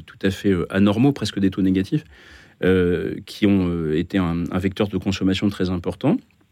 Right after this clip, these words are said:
Donc c'est un outil indispensable aujourd'hui dans les économies, à la fois au niveau micro et macroéconomique, hein.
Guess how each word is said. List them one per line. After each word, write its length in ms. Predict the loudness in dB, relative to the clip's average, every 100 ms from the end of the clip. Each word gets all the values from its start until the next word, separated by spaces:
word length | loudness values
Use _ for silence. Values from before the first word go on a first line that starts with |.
| _ _ _ 0
Donc 120 | 0 2
c'est 100 | 4
un 140 | 4
outil 280 | 4 0 -2
indispensable 580 | 0 0 0 0 2 2
aujourd'hui 240 | 2 2
dans 80 | 2
les 160 | 2 0
économies, 460 | 0 4 6 6
à 20 | 2
la 80 |
fois 180 | 0 2
au 20 | 2
niveau 160 | 4
micro 280 | 4 2 0
et 40 |
macroéconomique, 760 | -2 -2 -6 -4 0 2 2 0
hein. 140 | -10